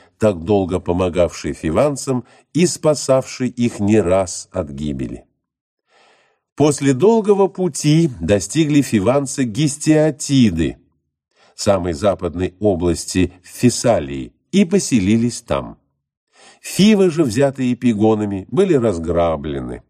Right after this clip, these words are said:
Богатую добычу, доставшуюся им, поделили между собой эпигоны.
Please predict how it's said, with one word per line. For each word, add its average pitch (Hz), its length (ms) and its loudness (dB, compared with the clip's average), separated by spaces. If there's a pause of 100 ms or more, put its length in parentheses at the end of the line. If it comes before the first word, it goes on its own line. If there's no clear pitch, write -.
(140)
Богатую 151 800 2
добычу, 120 800 2 (240)
доставшуюся 92 960 -2
им, 117 380 2
поделили 101 640 2
между 90 400 -2
собой 80 500 -2
эпигоны. 73 640 -4